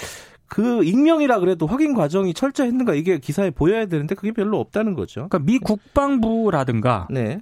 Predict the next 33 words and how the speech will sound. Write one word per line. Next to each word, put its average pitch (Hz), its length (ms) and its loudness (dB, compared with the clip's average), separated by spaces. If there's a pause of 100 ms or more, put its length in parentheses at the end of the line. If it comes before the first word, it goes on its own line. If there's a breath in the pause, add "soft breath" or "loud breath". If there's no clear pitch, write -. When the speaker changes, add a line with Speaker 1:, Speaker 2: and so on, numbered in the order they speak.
(120)
Speaker 2:
백악관 247 560 2
당국자 190 540 0
멘트나 160 540 0
공식 175 400 -2
입장을 190 540 -2
통해서 143 380 -2
확인이 285 480 0
돼야 160 340 0
이건 165 200 0
쓸 156 140 -2
수 151 140 -2
있는 120 220 0
내용인데요. 110 540 2
Speaker 1:
네. 120 100 -4 (560 loud breath)
Speaker 2:
어, 143 400 -2
조선일보 254 460 2
보도에는 170 720 0 (380 soft breath)
미 226 260 0 (140)
당국자가 202 800 0
전혀 185 280 0
등장하지 175 500 -2
않습니다. 92 500 -6
Speaker 1:
네. 104 260 -4
Speaker 2:
익명의 269 460 2
소식통 - 520 -4
말만 151 380 0
믿고 202 240 -2
썼다고밖에 147 680 -2
볼 143 200 -2
수 - 120 -2
없는 120 240 0
그런 113 200 -2
상황인데 123 720 -2